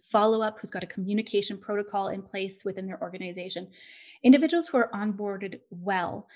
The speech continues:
have a greater chance of staying long-term within the organization. That's past the ninety days, that's into the years. But the other thing that happens when you onboard well is you have people who are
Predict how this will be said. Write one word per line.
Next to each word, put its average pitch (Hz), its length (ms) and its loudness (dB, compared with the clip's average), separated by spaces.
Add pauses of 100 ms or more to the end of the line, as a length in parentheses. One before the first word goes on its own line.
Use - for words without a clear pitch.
(260)
have 208 420 -2
a 208 80 -2
greater 226 560 0
chance 190 540 -4 (260)
of 180 200 -2
staying 202 640 0 (100)
long-term 185 960 -10
within 180 200 -10
the 180 120 -10
organization. 175 680 -8
That's 196 240 -2
past 220 300 -8
the 240 80 2
ninety 214 280 -2
days, 185 360 -8
that's 180 180 -6
into 190 220 -8
the 190 80 -6
years. 185 520 -10 (420)
But 226 100 2
the 269 120 6
other 349 200 4
thing 294 220 8
that 226 100 2
happens 190 400 -6
when 185 120 -8
you 185 100 -10
onboard 180 300 -8
well 185 220 -8 (480)
is 240 220 8 (100)
you 247 140 2
have 381 180 4
people 392 260 4
who 285 120 0
are - 260 2